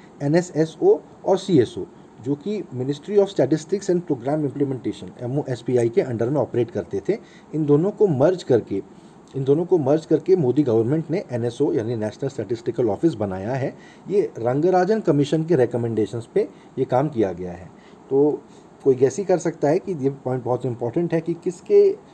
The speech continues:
कौन सी commission के, कौन सी committee के recommendation पे एनएसओ का formation हुआ है, तो रंगराजन commission के रिकमेंडेशन पे हुआ है। Okay guys,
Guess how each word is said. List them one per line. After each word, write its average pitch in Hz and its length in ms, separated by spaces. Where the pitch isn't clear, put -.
कौन 190 140
सी 208 140
commission 147 420
के, 143 300
कौन 135 120
सी 147 120
committee 120 400
के 147 300
recommendation 120 720
पे 180 140
एनएसओ 117 280
का 123 120
formation 104 440
हुआ 95 240
है, 131 160
तो 220 160
रंगराजन 113 520
commission 104 340
के 170 160
रिकमेंडेशन 95 500
पे 87 160
हुआ 85 200
है। 85 140
Okay 156 160
guys, 151 260